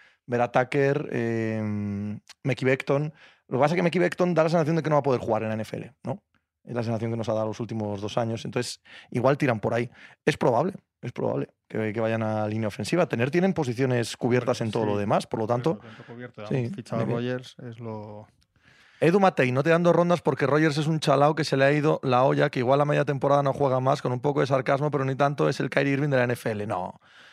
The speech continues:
Speaker 1: no, yo, yo creo que, o sea, es una equivocación eso. Aaron Rodgers ha jugado siempre, todos sus años, todos sus partidos.
Speaker 2: Sí,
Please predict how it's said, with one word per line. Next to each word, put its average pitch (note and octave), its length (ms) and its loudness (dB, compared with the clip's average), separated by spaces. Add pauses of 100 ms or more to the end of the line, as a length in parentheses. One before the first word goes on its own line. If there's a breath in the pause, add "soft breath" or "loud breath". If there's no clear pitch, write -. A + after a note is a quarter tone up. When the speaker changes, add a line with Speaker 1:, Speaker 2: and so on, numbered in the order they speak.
(140 loud breath)
Speaker 1:
no, A#2 200 -2
yo, D3+ 200 2
yo D#3 160 0
creo D#3+ 160 0
que, C#3 260 0 (320)
o C3 60 -4
sea, A2 240 -2 (160)
es B2+ 180 -4
una C3+ 80 0
equivocación G#2+ 480 -6
eso. - 160 -12 (320 soft breath)
Aaron A2+ 220 -2
Rodgers B2+ 240 2
ha B2+ 40 0
jugado B2+ 340 0
siempre, A2 500 -4
todos B2+ 320 -2
sus - 180 -6
años, C3+ 300 -2
todos A#2+ 180 -4
sus - 140 -14
partidos. C#3+ 640 -4 (100)
Speaker 2:
Sí, A2+ 80 -20